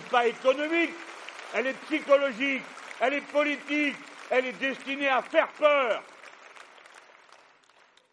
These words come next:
Et après ça, l'électricité, six cent mille personnes qui font l'objet l'année dernière d'une coupure.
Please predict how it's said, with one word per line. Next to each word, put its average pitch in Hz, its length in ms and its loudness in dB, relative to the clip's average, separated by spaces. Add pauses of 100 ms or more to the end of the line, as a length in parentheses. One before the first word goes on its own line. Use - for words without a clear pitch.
Et 143 80 -6
après 160 280 -4
ça, 151 360 -4 (1040)
l'électricité, 185 1120 -6 (440)
six 285 320 -6
cent 247 240 -2
mille 240 280 -8
personnes 208 720 -4 (400)
qui 185 80 -16
font 185 180 -8
l'objet 170 480 -4
l'année 170 240 -6
dernière 170 460 -6
d'une 156 240 -16
coupure. 147 520 -12